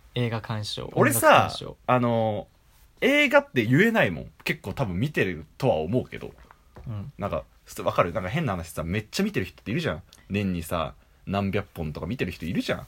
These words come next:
Speaker 1: はいはい。
Speaker 2: そういう人とかと比べると、
Speaker 1: うん。
Speaker 2: あ、趣味とは言えんな、みたいな。
Speaker 1: まあ、あなたの目の前にいる人ですね。
Speaker 2: お前何、何百本見てんの？
Speaker 1: な-、年に何百本は見るでしょ、だって。
Speaker 2: マジで？
Speaker 1: それ家で見たりもするじゃん。
Speaker 2: あー、まあね。
Speaker 1: 劇場だけじゃないけど。
Speaker 2: 金曜ロードショー的な？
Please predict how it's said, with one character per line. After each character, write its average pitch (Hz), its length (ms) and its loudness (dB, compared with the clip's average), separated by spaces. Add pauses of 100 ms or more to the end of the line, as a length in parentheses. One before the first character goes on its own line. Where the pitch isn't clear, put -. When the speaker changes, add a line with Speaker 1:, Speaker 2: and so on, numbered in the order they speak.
Speaker 1:
は - 120 -10
い 107 40 -10
は 107 100 -10
い。 - 20 -10
Speaker 2:
そ 185 180 -2
う 226 60 0
い - 20 2
う - 20 0
人 240 180 -4
と 220 100 -6
か 143 80 2
と 147 80 -10
比 - 120 -2 (140)
べ 247 80 -2
る 247 80 -2
と、 135 160 0
Speaker 1:
う 226 40 2
ん。 - 80 4
Speaker 2:
あ、 208 280 0
趣 - 200 0
味 104 100 -2
と - 80 -6
は 78 60 -6
言 90 160 0
え - 20 2
ん 92 100 0
な、 95 120 0
み - 20 -6
た 78 60 -6
い - 20 -14
な。 135 80 0
Speaker 1:
ま - 20 4
あ、 - 40 4
あ - 20 4
な 151 80 0
た 123 80 -2
の 117 60 -2
目 117 100 -2
の 131 100 2
前 139 220 4
に 104 260 -8
い - 20 -4
る 123 100 0
人 120 140 -2
で 113 60 -2
す - 140 -8
ね。 113 260 2
Speaker 2:
お 101 40 -4
前 139 120 0
何、 123 160 2
何 110 160 0
百 151 200 -4
本 78 100 -4
見 90 80 -2
て 80 100 -6
ん - 80 -8 (100)
の？ - 80 -10
Speaker 1:
な-、 190 240 2
年 202 280 0
に 151 80 4
何 135 160 4
百 190 160 -2
本 143 60 2
は 113 60 2
見 127 80 2
る 123 80 2
で 107 100 -6
し - 100 -10
ょ、 - 20 -8
だ 107 60 -6
っ 104 60 -14
て。 - 260 -16 (140)
Speaker 2:
マ 127 180 4
ジ 135 60 4
で？ - 0 -
Speaker 1:
そ 165 40 0
れ 151 80 2
家 202 180 4
で 220 120 4
見 135 120 2
た 127 120 0
り 110 60 -4
も 101 80 -8
す - 120 -6
る 127 80 2
じ 110 100 -4
ゃ - 40 -6
ん。 - 100 -12
Speaker 2:
あ 110 160 2
ー、 101 40 0
ま 110 120 2
あ 98 40 -2
ね。 139 80 2
Speaker 1:
劇 185 120 -2
場 202 240 -2
だ 202 100 -2
け 196 120 -4
じ 151 80 0
ゃ - 20 0
な 120 80 0
い 113 60 -2
け 107 100 -6
ど。 107 300 -4
Speaker 2:
金 135 160 0
曜 139 200 4
ロ 135 140 2
ー - 20 -2
ド 131 100 0
シ 127 60 -6
ョ 127 60 -2
ー - 20 -2
的 120 200 -6
な？ 113 160 -4